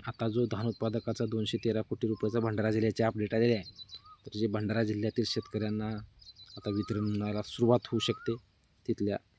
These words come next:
काही शेतकऱ्यांना झाली असेल. त्यामुळं इतरही जिल्ह्याचे अपडेट येत राहतील. त्यामुळे राज्य शासनानं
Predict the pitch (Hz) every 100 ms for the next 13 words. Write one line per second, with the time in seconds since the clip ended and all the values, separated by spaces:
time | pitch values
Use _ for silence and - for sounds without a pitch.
0 | _ - - - 101 - - 104 107 110
1 | 101 104 107 117 110 110 85 - - -
2 | - _ - - 104 107 107 110 127 -
3 | - - _ _ - - 120 - 120 123
4 | 117 113 110 107 - 107 113 117 113 107
5 | - - - - - - 107 104 110 107
6 | 120 - 120 - 117 117 120